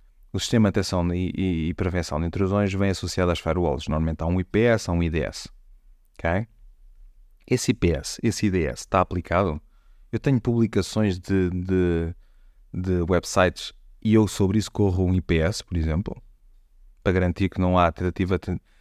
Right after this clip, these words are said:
de intrusões. Outra. Tenho V P N implementado. Eu acho que, eu acho que esta é a mais direta. Aquela que mais todos dizem rapidamente que sim. Mas e agora? E tenho a V P N segundo os,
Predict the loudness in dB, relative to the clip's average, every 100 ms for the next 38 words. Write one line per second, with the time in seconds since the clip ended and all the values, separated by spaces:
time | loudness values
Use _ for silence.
0 | _ -2 0 2 0 0 0 -2 -4 _
1 | -20 -20 -20 -20 _ _ -20 _ _ 2
2 | 2 0 -10 _ _ _ _ -20 -20 -20
3 | _ -4 2 4 4 2 2 2 0 0
4 | 0 0 0 0 -2 -4 -2 0 0 0
5 | -2 0 0 0 -2 -4 -12 -16 _ -18
6 | -2 2 2 2 -2 -4 0 -2 0 2
7 | 2 2 0 2 0 0 0 0 2 0
8 | -6 -12 -12 -16 -20 _ -20 -20 -20 _
9 | -20 -20 -8 2 2 4 2 0 -6 -8
10 | -4 0 2 2 4 2 2 2 2 2
11 | 0 -4 -6 -2 0 2 0